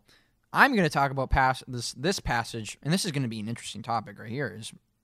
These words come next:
Matthew twenty-four. This, Matthew twenty-four, verse twenty-four, is gonna be a passage we talk about on a later podcast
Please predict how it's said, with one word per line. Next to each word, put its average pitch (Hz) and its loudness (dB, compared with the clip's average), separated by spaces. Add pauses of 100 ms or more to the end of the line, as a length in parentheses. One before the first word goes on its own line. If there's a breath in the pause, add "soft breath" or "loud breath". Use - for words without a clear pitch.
(220)
Matthew 113 -4
twenty-four. 113 -2
This, - -4 (240)
Matthew 170 2
twenty-four, 139 -2
verse 127 -6
twenty-four, 120 -4
is 107 -8
gonna 117 -6
be 117 -8
a - -14
passage 143 0 (240 soft breath)
we 185 0
talk 139 4
about 120 -2 (480)
on 113 -6
a 98 -6
later 170 2
podcast 117 2